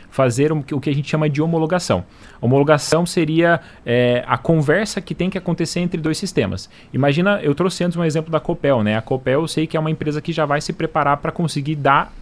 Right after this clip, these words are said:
também essa forma de pagamento, sugerir essa forma de pagamento, é, é, pros seus, pros seus consumidores.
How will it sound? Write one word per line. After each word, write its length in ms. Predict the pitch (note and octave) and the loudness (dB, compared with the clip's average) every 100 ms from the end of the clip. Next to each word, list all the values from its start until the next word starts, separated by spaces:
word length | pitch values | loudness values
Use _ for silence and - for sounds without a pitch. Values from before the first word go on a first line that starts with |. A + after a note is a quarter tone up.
| - | 0
também 380 | E3+ C3+ F#3 | 2 2 0
essa 220 | D#4+ - A3 | -2 -6 -2
forma 260 | D#3+ D#3+ | 0 0
de 80 | D#3+ | -2
pagamento, 560 | - D3+ C#3+ D3 G#3+ - - - | -4 -2 0 0 -2 -6 -18 -18
sugerir 380 | - D3+ C#3+ D3+ | -2 0 2 2
essa 160 | G3 F3+ | 0 -2
forma 200 | D#3 D3+ | -2 -4
de 80 | - | -2
pagamento, 520 | C#3+ C#3+ B2+ C3 D#3 - - - | -2 0 -2 -2 -6 -10 -16 -2
é, 320 | A2+ A2+ A2 | 0 2 2
é, 240 | A2+ A2+ A2+ | 2 2 2
pros 220 | B2 B2+ | 0 0
seus, 360 | C3+ C3+ - - - | 0 0 -4 -14 -8
pros 140 | C3 | -4
seus 180 | C3 C3 | -2 -2
consumidores. 680 | - C#3 B2+ C#3 B2+ F#2 E2+ | -2 -4 -4 -2 0 0 -2